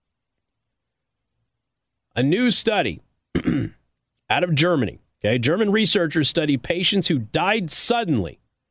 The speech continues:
which is the term that we use now, died suddenly. Got a football coach who, oh, uh, looks like he's not a,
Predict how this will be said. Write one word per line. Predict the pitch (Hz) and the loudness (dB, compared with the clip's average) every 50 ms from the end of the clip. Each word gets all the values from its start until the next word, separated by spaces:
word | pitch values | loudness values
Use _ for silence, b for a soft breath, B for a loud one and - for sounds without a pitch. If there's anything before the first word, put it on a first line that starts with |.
| _ _ _ _ _ _ _ _ _ _ _ _ _ _ _ _ _ _ _ _ _ _ _ _ - | _ _ _ _ _ _ _ _ _ _ _ _ _ _ _ _ _ _ _ _ _ _ _ _ -6
which | - 123 120 151 | -4 -2 0 0
is | 151 147 139 120 | 0 0 0 0
the | 131 | -2
term | 127 - - 170 175 196 214 214 | -2 -2 -2 0 0 2 2 2
that | 202 190 180 | 2 2 2
we | 190 185 | 2 2
use | 190 220 220 208 165 | 2 2 2 2 2
now, | 160 170 156 135 95 - - _ | 2 2 2 0 -2 -4 -6 _
died | - 147 - 175 190 170 143 | -2 0 0 0 0 0 0
suddenly. | - - 226 214 220 180 156 120 98 - - _ _ _ _ _ _ _ _ _ _ _ _ _ _ _ _ _ _ _ _ _ _ _ _ _ _ _ _ _ _ _ _ | 0 0 0 0 0 0 0 0 -2 -4 -6 _ _ _ _ _ _ _ _ _ _ _ _ _ _ _ _ _ _ _ _ _ _ _ _ _ _ _ _ _ _ _ _
Got | - - 131 | -2 -2 0
a | 123 | 0
football | - 208 180 - 180 160 151 143 | 0 -2 -2 0 -2 0 0 -2
coach | - 170 156 165 175 156 - - | -2 -2 0 0 -2 -2 0 0
who, | - 135 135 131 131 - | 2 2 2 2 0 0
oh, | - 147 - - - - | -2 -2 -2 -2 -4 -4
uh, | 156 - - | -4 -4 -4
looks | 139 165 208 247 208 - | -2 0 0 0 2 0
like | 240 233 | 0 0
he's | 220 196 | 0 2
not | 175 208 208 202 202 | 2 2 2 2 0
a, | 202 190 | -2 -2